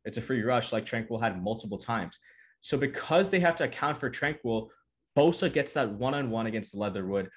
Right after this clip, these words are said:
one-on-one against Miller. And as you can see, he's obviously one of the best pass rushers, if not the best pure pass rusher in the N F L when he's not double teamed. And thanks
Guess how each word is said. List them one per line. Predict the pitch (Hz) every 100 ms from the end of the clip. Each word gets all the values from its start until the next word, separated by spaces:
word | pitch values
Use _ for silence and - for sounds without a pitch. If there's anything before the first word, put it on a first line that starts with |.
| _
one-on-one | 98 95 123 151 147 131 123
against | 117 110 95
Miller. | 95 95 92 95 - _ -
And | 113 120
as | 131
you | 151
can | 147
see, | 123 120 110 110 _
he's | - 120
obviously | 101 123 131 110
one | 107
of | 101
the | 95
best | 107 104 -
pass | 98 95 101
rushers, | 95 92 -
if | 135 131
not | 120 123
the | 120 117
best | 113 113 -
pure | - - 117 113
pass | 110 107 104 104
rusher | 92 - 92 90 - - 107
in | 113
the | 80
N | 104
F | 101 -
L | 98
when | 92 110
he's | 104
not | 107 104
double | 101 98
teamed. | - 101 87 _ _ _ _ 113
And | 113
thanks | 135 160 196 - -